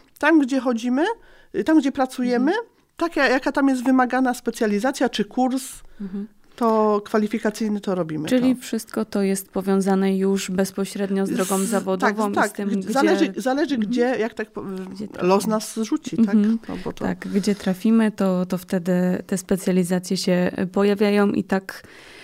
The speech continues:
Speaker 2: e,
Speaker 1: No
Speaker 2: wychodzą
Speaker 1: bo
Speaker 2: na światło dzienne.
Speaker 1: w tej chwili, w tej
Speaker 2: Mhm.
Speaker 1: chwili jest tak, że właściwie można sobie, y, mniej więcej wybrać, czy oddział,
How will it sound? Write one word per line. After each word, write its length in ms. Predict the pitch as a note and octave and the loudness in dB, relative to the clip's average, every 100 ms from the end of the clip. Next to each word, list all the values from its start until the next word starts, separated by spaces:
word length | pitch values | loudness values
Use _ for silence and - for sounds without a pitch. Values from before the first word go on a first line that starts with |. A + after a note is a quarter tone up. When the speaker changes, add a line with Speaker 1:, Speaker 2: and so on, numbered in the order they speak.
| - - | -16 -6
Speaker 2:
e, 140 | G3 | -4
Speaker 1:
No 60 | G3 | -2
Speaker 2:
wychodzą 300 | G#3+ - D#4 | 0 2 4
Speaker 1:
bo 60 | C#4 | 6
Speaker 2:
na 120 | C4 | 4
światło 400 | B3 B3 B3 A#3 | 2 -2 0 -2
dzienne. 420 | G3+ G#3 G#3+ A#3 | 0 0 0 2
Speaker 1:
w 20 | |
tej 160 | B3+ C4+ | 2 2
chwili, 400 | - C#4 A#3 G#3+ | 2 2 2 0
w 40 | F#3+ | 0
tej 120 | B3 | 0
Speaker 2:
Mhm. 40 | |
Speaker 1:
chwili 260 | B3+ C#4 B3 | 0 0 0
jest 220 | A#3+ A#3 | 0 -2
tak, 320 | - B3+ A#3 A#3 | -2 -2 0 -2
że 420 | G3 A3 A3 A3+ - - - - | 0 0 0 -2 -6 -20 -20 -12
właściwie 480 | F#3 G#3 G#3 C4 A#3+ | -4 0 0 2 4
można 300 | A3+ B3 B3 | 4 4 2
sobie, 300 | A#3 A3 A3+ | 0 0 2
y, 400 | - F3+ F#3 F#3 - - | 2 2 2 0 -4 -4
mniej 300 | F#3+ G#3 A3+ | 2 2 2
więcej 360 | B3+ B3+ A#3+ | 2 2 0
wybrać, 540 | G3+ A#3 G3 - - - - - | 2 2 0 -6 -12 -20 -20 -20
czy 200 | - F#3+ | -6 -2
oddział, 680 | - A3 A3+ G#3 A3+ G#3+ G3 | 0 0 0 2 2 2 0